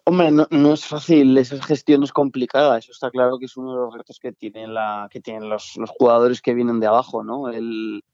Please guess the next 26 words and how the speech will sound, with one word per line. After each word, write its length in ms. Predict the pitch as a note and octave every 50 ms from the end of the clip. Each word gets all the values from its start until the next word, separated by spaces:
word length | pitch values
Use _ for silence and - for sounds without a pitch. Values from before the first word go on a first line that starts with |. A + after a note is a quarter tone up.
| _ _
el 280 | _ - - C3 C3+ B2
conseguir 540 | - C3+ B2+ A#2 - - B2 A2+ A#2+ B2 A2
mantenerse 580 | B2 B2 B2+ B2 - B2 B2+ B2+ B2+ B2 - -
en 80 | B2+ B2
el 100 | B2 A#2+
equipo, 540 | A#2+ - D3 C#3+ - D#3+ D3+ D#3 E3+ E3+ _ _ _ _ _ _ _ _ _ -
el 220 | - C3 B2 A#2+
no 140 | B2 B2+ A#2+
perder 520 | F#2+ - C3 B2 B2 B2+ B2+ B2 A#2+ A#2+ A#2+
la 180 | A#2 A2+ A2 -
confianza 640 | - B2 A#2+ A2+ - B2 A2 A2 G#2+ _ - G#2+
del 200 | A2 A2 A2 G#2+
club, 440 | - - C3+ C#3 C3+ C3 B2+ B2+ B2
de 80 | A#2+ B2
la 60 | A#2
afición 560 | A2+ - A#2+ - _ - B2 B2 A#2+ A#2+ A#2
y 80 | A2+ A2
demás, 320 | A2+ A2 A2+ B2 C3+ C3 C3
¿no? 200 | C#3+ D3 F#3 - _ _ _ _ _ _ _ _ _ _
Eh, 220 | - B2+ A#2+ A#2 A#2
entonces 320 | A#2 G#2+ B2+ B2 B2+ B2 C3
eso 240 | B2+ A#2+ C#3+ C#3
no 140 | C#3 C#3 C#3
es 80 | B2+ -
fácil, 440 | - C3 B2+ - - B2+ A2 G2 - _ _ -
eh, 280 | A2 A2 G#2 G#2 G#2